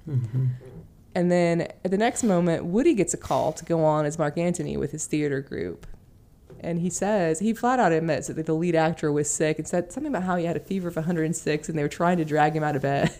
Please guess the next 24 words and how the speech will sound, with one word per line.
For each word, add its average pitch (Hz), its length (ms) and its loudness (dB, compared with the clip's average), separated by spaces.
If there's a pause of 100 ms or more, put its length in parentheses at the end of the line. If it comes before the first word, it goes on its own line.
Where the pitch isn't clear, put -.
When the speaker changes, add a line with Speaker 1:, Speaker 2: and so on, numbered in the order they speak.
(220)
Speaker 2:
<laughs> - 280 -20
So - 160 6
Speaker 1:
Yeah. 233 220 8
Speaker 2:
it's - 120 -6 (320)
very 330 320 6
clear 269 380 2
that 180 260 0 (500)
Woody 247 280 2
is 202 120 2
not 185 180 4
their 175 120 2
top 180 240 0
choice 147 420 0
to 160 220 -2 (200)
be 185 160 2
on 151 200 0
stage, 156 720 0
but - 420 -6
the - 100 -6
other 156 160 0
actor - 340 -4
is 143 100 -8
completely 156 420 -6
incapacitated. 147 840 -6